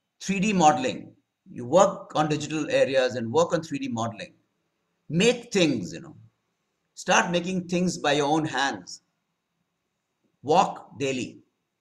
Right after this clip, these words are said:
They, all, most of the philosophical ideas will come when you walk. Your daily walk should be your designer's toolbox. Walk every day.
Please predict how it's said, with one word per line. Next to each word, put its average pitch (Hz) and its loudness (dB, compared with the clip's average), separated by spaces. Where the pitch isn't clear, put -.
They, 151 0
all, 190 4
most 170 -2
of 202 -10
the 220 0
philosophical 185 2
ideas 170 6
will 170 0
come 175 2
when 160 2
you 156 2
walk. 151 -2
Your 135 -6
daily 180 2
walk 175 6
should 151 -4
be 160 2
your 151 2
designer's 131 -2
toolbox. 107 -8
Walk 143 0
every 131 -4
day. 117 -6